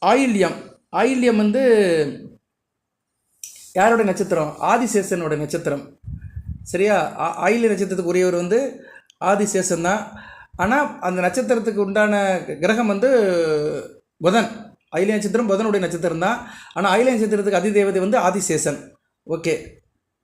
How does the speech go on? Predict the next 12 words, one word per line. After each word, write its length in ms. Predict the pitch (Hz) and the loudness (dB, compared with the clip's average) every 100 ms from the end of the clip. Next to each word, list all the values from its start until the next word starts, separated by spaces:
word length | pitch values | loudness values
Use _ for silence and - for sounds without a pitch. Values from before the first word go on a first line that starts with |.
| _ - | _ 0
செப்ப 220 | 208 262 | 4 4
வழிபாடு 340 | 233 214 214 | 6 4 2
பண்ணீங்கன்னா 480 | 185 196 196 233 196 | 0 -2 -2 2 2
வாழ்க்கையில 200 | 202 190 | 2 0
சிறப்பா 340 | 185 180 190 | 2 0 2
இருக்கும். 440 | 170 151 143 - - _ _ _ _ _ _ | 0 0 -6 -10 -20 _ _ _ _ _ _
ஆகாத 400 | - 208 254 269 | -4 0 4 4
நட்சத்திரம் 580 | 254 214 214 214 214 - | 4 2 0 0 0 -4
ஆயில்ய 260 | 170 214 226 | 0 2 2
நட்சத்திரத்துக்கு 400 | 196 180 180 180 | 0 -2 0 0
பார்த்தோம்னா 280 | 180 190 214 | 0 -2 0
மூலம். 600 | 202 226 196 - - | 2 2 0 -6 -18